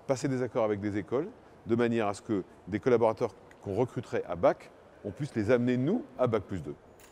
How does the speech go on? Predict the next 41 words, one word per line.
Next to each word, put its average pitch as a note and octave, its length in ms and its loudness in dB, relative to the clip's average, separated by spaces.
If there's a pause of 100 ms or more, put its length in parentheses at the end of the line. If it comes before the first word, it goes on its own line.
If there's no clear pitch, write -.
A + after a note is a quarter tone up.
(300)
Voilà. E2 220 -6 (360)
Donc, C3+ 200 -2
ça D#3 100 2
veut D3+ 80 2
dire F3+ 120 0
qu'il C#3+ 140 -12
commence E3 300 -2
à D#3+ 40 2
y D3 100 2
avoir D3+ 240 2
une, B2 340 0
une A#2+ 120 -4
fusion D3 420 -4
un C3+ 60 -2
peu D3 180 -6
du C3 120 -4
monde D3 260 0
de C3+ 80 -2
l'éducation A#2+ 640 -4
universitaire F#2+ 720 -4
ou D2+ 300 -8 (400)
scolaire, E2 340 -6
enfin, F2 180 -8
comme F2 120 -10
vous D#2+ 120 -8
voulez, G2 220 -4 (320)
et E3+ 280 2 (500)
les G2+ 140 -2
entreprises, A#2+ 480 -4
et A#2+ 60 -6
que A2+ 100 -8
les G#2+ 40 -6
entreprises A#2 240 -8
doivent A#2 120 -6
se - 120 -14
saisir. A#2 440 -6 (520)
Je E2 200 -2 (120)
crois, A#2+ 280 0
à A2+ 60 0
titre B2+ 180 -12
personnel, C3+ 480 -6